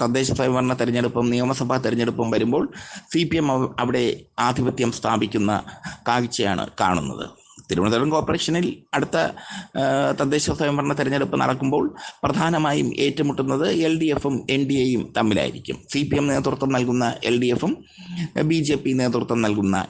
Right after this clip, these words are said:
എൻ ഡി എയും. അ-, അവർ തം-, അവർ തമ്മിലായിരിക്കും പ്രധാന ഏറ്റുമുട്ടൽ.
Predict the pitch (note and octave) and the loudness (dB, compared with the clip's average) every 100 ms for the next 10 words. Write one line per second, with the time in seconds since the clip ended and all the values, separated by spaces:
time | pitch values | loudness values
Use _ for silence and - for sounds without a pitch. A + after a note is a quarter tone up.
0 | - A#2 A2 - A#1+ - - - _ _ | 0 2 2 0 -2 -6 -14 -20 _ _
1 | - - - - E3 F3 F#3+ D#3+ - D3+ | -6 -6 -6 -2 0 0 0 -2 0 0
2 | F3+ F3 E3+ D#3 C3 G#2+ A2 G2+ F#2 A2+ | 2 2 2 2 0 0 0 0 0 0
3 | G#2 E2+ - G#2 F2 E2 C2+ A#1 | 2 0 -2 -2 0 -2 -6 -10